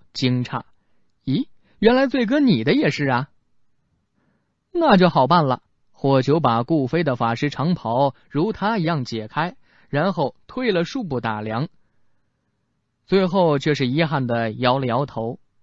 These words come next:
“醉哥，你这法师长袍很拉风，但你这里面的衣服太矬了。我认识一个学裁缝的玩家，技能熟练不错，现在已经会做这种内衬的衣服了。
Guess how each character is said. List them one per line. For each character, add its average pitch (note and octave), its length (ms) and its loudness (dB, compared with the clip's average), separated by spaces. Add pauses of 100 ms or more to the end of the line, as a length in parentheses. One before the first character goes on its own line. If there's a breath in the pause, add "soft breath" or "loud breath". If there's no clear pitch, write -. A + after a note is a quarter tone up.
(500)
“醉 D3 220 2
哥， C3+ 320 4 (180)
你 F#3+ 180 0
这 G3 160 4
法 C3 180 4
师 G#3 140 2
长 F#3 220 2
袍 F#3+ 160 4
很 D#3 140 0
拉 C#3 180 6
风， E3 320 4 (340)
但 B3 380 0 (280 soft breath)
你 A3 180 2
这 D4+ 160 0
里 E3 320 0
面 B2 160 2
的 D4 80 2
衣 C4 180 4
服 G3+ 180 2 (140)
太 F3 280 -2
矬 C3+ 360 -2
了。 C#3+ 300 0 (560)
我 G3+ 200 2
认 G#3 220 4
识 F3 140 0
一 G3+ 80 -2
个 G3 120 2
学 E3+ 200 -2
裁 D#3 240 -2
缝 F#3+ 100 -2
的 D3+ 60 0
玩 C3 240 0
家， C3+ 160 0 (600 soft breath)
技 G#3+ 180 -2
能 G#3 160 2
熟 G3 160 -2
练 E3+ 180 0
不 F3+ 140 -2
错， E3+ 220 -4 (280)
现 F#3+ 240 -2
在 E3+ 140 4
已 C3+ 80 0
经 F#3+ 220 0
会 F#3+ 180 0
做 D#3 240 0
这 D#3+ 160 0
种 B2 280 0 (100)
内 A3 240 0
衬 G3 180 -2
的 C#3 80 -2
衣 C#3+ 180 -2
服 C#3 140 -4
了。 A2+ 160 -8